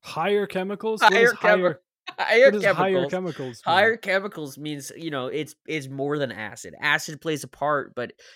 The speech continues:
Speaker 2: it's like your phosphorus and your nitrogen and oxygen. It gets real scientific. I, I don't wanna get into it 'cause I don't know if you'd understand, but
Speaker 1: I probably wouldn't. Uh,
Speaker 2: Yeah, all
Speaker 1: so
Speaker 2: right.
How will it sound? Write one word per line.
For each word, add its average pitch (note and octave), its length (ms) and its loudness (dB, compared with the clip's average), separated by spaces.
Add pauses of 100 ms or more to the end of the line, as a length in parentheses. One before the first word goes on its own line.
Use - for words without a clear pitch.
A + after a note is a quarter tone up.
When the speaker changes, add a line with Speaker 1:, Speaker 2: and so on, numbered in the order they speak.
(100)
Speaker 2:
it's - 240 -10
like C#3+ 280 -2
your C3+ 140 -6
phosphorus B2+ 800 -4
and A2+ 100 -12
your A2 120 -8
nitrogen A2+ 760 -8
and G2+ 140 -14
oxygen. A2 720 -8 (240)
It A3 120 2
gets E3+ 260 0
real C#3 260 -2
scientific. G#2+ 1000 -10
I, A3+ 200 2
I D4 120 4
don't C#4+ 140 0
wanna F#3 180 -2
get C3 180 -6
into B2+ 280 -10
it C#3 100 -8
'cause A#2+ 260 -14 (560)
I E3 140 2
don't D3 240 -6
know B2+ 240 -2
if C3+ 120 -6
you'd D3 120 -6
understand, D#3+ 800 -10 (220)
but B2 300 -2 (180)
Speaker 1:
I F#3 180 2
probably C#3+ 520 -4
wouldn't. C#3+ 300 -10 (480)
Uh, E3+ 240 0
Speaker 2:
Yeah, F#2 120 -4
all C3 100 0
Speaker 1:
so A#2 40 -2
Speaker 2:
right. G#2+ 280 -2